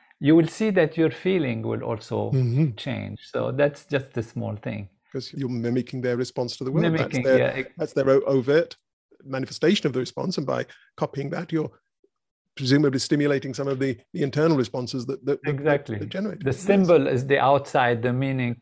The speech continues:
Speaker 1: you can get in the inside.
Speaker 2: Indeed, indeed. As Wittgenstein said.
Speaker 1: It's been a delight to be with you, absolutely. I look forward maybe to more discussions. The time passed so quickly. <laughs>
Speaker 2: Indeed.
Speaker 1: Uh, would you like, uh, something else to say that you feel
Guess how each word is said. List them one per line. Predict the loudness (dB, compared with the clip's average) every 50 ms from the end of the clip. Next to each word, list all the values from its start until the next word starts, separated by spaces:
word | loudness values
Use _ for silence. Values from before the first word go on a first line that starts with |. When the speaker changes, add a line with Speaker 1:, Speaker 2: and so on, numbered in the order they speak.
| _ -20
Speaker 1:
you | -18 -12 -6 -4 -4 -2
can | -2 -2 -4 -4 -2 -2
get | -2 -2 -2 -2
in | -6 -8 -6 -6
the | -6
inside. | -6 -6 -8 -8 -6 -4 -4 -4 -4 -6 -8 -10 _ _ -10
Speaker 2:
Indeed, | -6 -6 -4
indeed. | -2 0 0 0 -2 -4 _ _ _ _ _ _ _ _ _ -6 -6
As | -4 -2
Wittgenstein | -2 0 0 0 -2 0 -2 -4 -4 -4
said. | -8 -10 -4
Speaker 1:
It's | -4 -4 -4 -2 0
been | 2 4 4 6
a | 6 4
delight | 4 6 6 6 6 8 6 6 6 4 4 2 0
to | 0 2
be | 2 2 2 2
with | 2 0 0 0 0
you, | 0 0
absolutely. | 2 2 0 -2 0 0 0 2 2 2 2 2 0 2
I | 2 2
look | 2 0 0
forward | 0 2 4 4 6 4 4 2 2
maybe | 0 0 0 2 2 0
to | 0 0 0
more | 2 4 2 2 4
discussions. | 2 0 0 0 0 -2 -2 -2 -2 -4 -4 -4 -4 -6 -8 -10 -20 _ -8
The | -8 -8
time | -4 -2 -2 -2 -2 -2 0
passed | 2 2 2 0 -2 -6 -4
so | -2 0 0 0
quickly. | -2 -2 -2 -2 0 0 -2 -2 -2 -2 -2
<laughs> | -4 -6 -6 -6 -8 -10 -12 -12 -14 -10 -8
Speaker 2:
Indeed. | -8 -8 -8 -12 -16 _ _ _ 0
Speaker 1:
Uh, | 2 4 4 6
would | 6 6 6 6
you | 6 6
like, | 6 6 4 2 0 -4 -6 -2 -2
uh, | 0 0
something | 0 2 2 2 2 2 2 0 0 2 2
else | 4 4 4 2 0 0
to | 2 2 2
say | 2 4 4 6 6 6 6
that | 6 4 0 0 0
you | -2 -2
feel | -2 -2 -2 0 0 0 0 -2